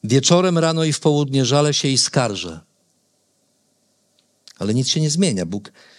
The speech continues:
nie odpowiada na moje modlitwy, a ja sam zadaję sobie pytanie: „Boże, czy Ty mnie słyszysz?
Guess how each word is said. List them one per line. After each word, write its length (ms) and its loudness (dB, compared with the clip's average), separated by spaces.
nie 140 2
odpowiada 500 2
na 100 0
moje 220 2
modlitwy, 440 -2
a 40 2
ja 100 0
sam 260 -2
zadaję 340 0
sobie 240 -2
pytanie: 400 -4
„Boże, 240 -6
czy 120 -12
Ty 100 -8
mnie 180 -2
słyszysz? 680 -4